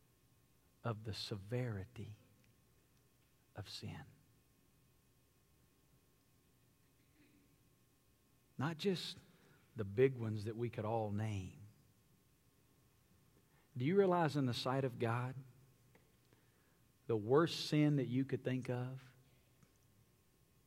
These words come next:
is no more responsible for putting Jesus on the cross than the slightest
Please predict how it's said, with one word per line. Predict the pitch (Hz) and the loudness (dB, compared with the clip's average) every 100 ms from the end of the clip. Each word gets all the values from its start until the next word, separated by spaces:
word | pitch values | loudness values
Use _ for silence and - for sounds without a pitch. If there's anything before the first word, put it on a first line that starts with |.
| _ _ _ _ _ _ _ _ _ _ _ _ _ _ | _ _ _ _ _ _ _ _ _ _ _ _ _ _
is | 120 110 | 0 2
no | 120 139 160 | 2 2 4
more | 160 156 | 2 2
responsible | 135 - 131 135 135 143 135 | 0 0 2 2 2 -2 -4
for | 127 110 | -4 -4
putting | - 127 117 | 0 2 2
Jesus | 107 123 131 120 113 | 0 0 0 -2 -4
on | 127 117 | -4 -4
the | 104 | -2
cross | 110 110 113 110 - - - - - _ _ _ _ _ _ _ _ _ _ _ _ _ - - - | -2 -2 -4 -8 -14 -20 -20 -20 -20 _ _ _ _ _ _ _ _ _ _ _ _ _ -20 -20 -2
than | 123 107 | 0 0
the | 104 | -2
slightest | - - 120 135 160 165 165 - - | -6 0 4 4 4 0 -4 -10 -14